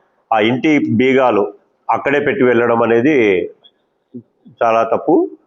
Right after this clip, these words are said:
అట్లా పెట్టుకోకుండా తీసుకొని వెళ్ళడం మంచిది. అట్లా పెట్టుకోవడం వల్ల ఇటువంటి దొంగలకి అది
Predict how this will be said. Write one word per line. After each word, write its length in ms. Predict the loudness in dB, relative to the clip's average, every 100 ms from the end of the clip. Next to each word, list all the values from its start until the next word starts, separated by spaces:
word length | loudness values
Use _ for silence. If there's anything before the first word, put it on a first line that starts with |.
| _ _ -4
అట్లా 180 | -2
పెట్టుకోకుండా 580 | -2 -4 0 0 2 0
తీసుకొని 400 | 0 -2 0 0
వెళ్ళడం 280 | 2 0 0
మంచిది. 400 | -2 -2 0 2
అట్లా 200 | 0 -2
పెట్టుకోవడం 460 | -4 -2 -2 0 2
వల్ల 160 | 2
ఇటువంటి 560 | 2 0 0 2 2 2
దొంగలకి 460 | 0 0 2 2
అది 360 | 2 2 2 0